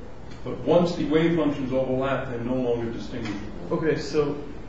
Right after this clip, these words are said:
Speaker 2: if we bring them in close and they still have the same spins, and they're,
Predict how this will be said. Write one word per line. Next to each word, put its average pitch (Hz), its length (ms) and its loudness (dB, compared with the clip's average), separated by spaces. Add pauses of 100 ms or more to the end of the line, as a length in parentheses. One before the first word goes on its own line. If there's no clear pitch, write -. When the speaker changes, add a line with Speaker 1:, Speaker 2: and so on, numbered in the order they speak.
(220)
Speaker 2:
if 151 180 -4
we 180 100 2
bring 165 340 0
them 143 120 -2
in 139 220 0
close 131 400 0
and 117 120 -2
they 113 100 -2
still 151 300 0
have 123 220 -2
the - 60 -6
same 117 360 -4
spins, - 680 -6 (1000)
and 120 180 -2
they're, 113 420 0